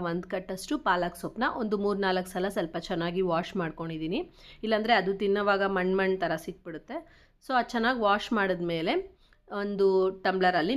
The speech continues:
ನೀರನ್ನ ಸ್ವಲ್ಪ ಚೆನ್ನಾಗಿ ಕಾಯಿಸ್ಕೊಂಡು, ಆ ನೀರು ಕುದಿಬೇಕಾದ್ರೆ ಅದಕ್ಕೊಂದು ಸ್ವಲ್ಪ ಉಪ್ಪನ್ನ ಹಾಕಿದ್ದೀನಿ already. ಆ ನೀರಿಗೆ ಈ ಪಾಲಕ್ ಸೊಪ್ಪನ್ನ ಹಾಕ್ಕೊಂಡು ಸ್ವಲ್ಪ ಚೆನ್ನಾಗಿ ಬೇಯಿಸ್ಕೋಬೇಕು. ಸ್ವಲ್ಪ ಉಪ್ಪು ಹಾಕೋದ್ರಿಂದ, ಮತ್ತು ಆಮೇಲೆ ಈ ನೀರಲ್ಲಿ ಅದು ಚೆನ್ನಾಗಿ ಬೆಂದ್ಮೇಲೆ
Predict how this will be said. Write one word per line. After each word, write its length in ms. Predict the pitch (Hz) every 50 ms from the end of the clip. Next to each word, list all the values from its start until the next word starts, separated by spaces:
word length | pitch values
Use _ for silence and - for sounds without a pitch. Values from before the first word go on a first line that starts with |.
| 247
ನೀರನ್ನ 300 | 214 208 214 208 214 208 208 -
ಸ್ವಲ್ಪ 200 | 170 165 165 - 160 -
ಚೆನ್ನಾಗಿ 260 | 185 170 170 165 165 - 160
ಕಾಯಿಸ್ಕೊಂಡು, 600 | 151 151 170 165 165 - - 180 156 156 170 285 320
ಆ 40 | 247 208 196
ನೀರು 160 | 202 214 214 -
ಕುದಿಬೇಕಾದ್ರೆ 560 | 208 185 165 180 175 175 165 - 165 156 202 240 233
ಅದಕ್ಕೊಂದು 320 | 196 196 196 202 185 185 -
ಸ್ವಲ್ಪ 200 | 202 190 190 208 196 185
ಉಪ್ಪನ್ನ 240 | 185 190 - 202 196 190 190
ಹಾಕಿದ್ದೀನಿ 460 | 160 156 - - 196 165 170 165 160 156
already. 360 | 160 156 160 165 160 180 285 370 - - - - - - - - - 208
ಆ 40 | 208 214 214
ನೀರಿಗೆ 440 | 220 220 220 208 202 185 220 302 381 - - 208
ಈ 20 | - -
ಪಾಲಕ್ 340 | 202 190 190 190 190 190 - -
ಸೊಪ್ಪನ್ನ 280 | 214 - - 190 185 185 190
ಹಾಕ್ಕೊಂಡು 420 | 175 170 - - 175 170 190 277 302 -
ಸ್ವಲ್ಪ 200 | 226 190 175 - 196 196 -
ಚೆನ್ನಾಗಿ 320 | 190 175 175 180 175 170 170 175
ಬೇಯಿಸ್ಕೋಬೇಕು. 680 | 170 185 185 185 - 202 180 165 165 156 160 - 277 370 381 - - - _ _ - - - - _ - - -
ಸ್ವಲ್ಪ 280 | 269 262 277 277 269 - 302 - 226
ಉಪ್ಪು 160 | 220 - - - 233
ಹಾಕೋದ್ರಿಂದ, 560 | 214 208 - 220 202 175 180 165 165 160 214 277 359 - - - - - - - _ - 233
ಮತ್ತು 160 | 240 247 - 269 226
ಆಮೇಲೆ 260 | 233 254 269 262 247 240
ಈ 20 | 226 220
ನೀರಲ್ಲಿ 320 | 226 233 240 247 247 233 220
ಅದು 100 | 214 214 -
ಚೆನ್ನಾಗಿ 280 | 226 196 185 208 208 190 180
ಬೆಂದ್ಮೇಲೆ 460 | 190 185 180 180 190 180 160 147 175